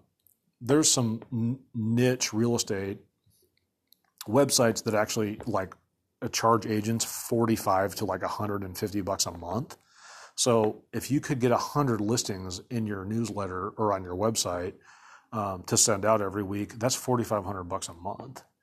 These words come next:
Now that's really good. That's if you charge forty-five dollars a month. Um,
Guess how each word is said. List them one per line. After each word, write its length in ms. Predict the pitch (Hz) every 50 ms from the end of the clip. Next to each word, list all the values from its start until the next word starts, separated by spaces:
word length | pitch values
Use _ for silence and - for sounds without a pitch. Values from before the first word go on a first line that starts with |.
| _ _ _ - - - - - _
Now 140 | 120 120 113
that's 240 | 113 139 - - -
really 260 | 117 143 139 123 107
good. 560 | 90 104 127 143 120 98 95 95 95 110 113 - - - _ - -
That's 220 | 143 143 139 -
if 120 | 143 117 117
you 80 | 117
charge 240 | - - 120 104 98
forty-five 400 | - - 120 113 98 104 107 95
dollars 240 | 101 101 101 98 95
a 80 | 92 90
month. 440 | 92 104 104 95 87 90 98 - - _ _ _ _ _ _
Um, 580 | 139 131 123 117 110 107 104 98 95 95 104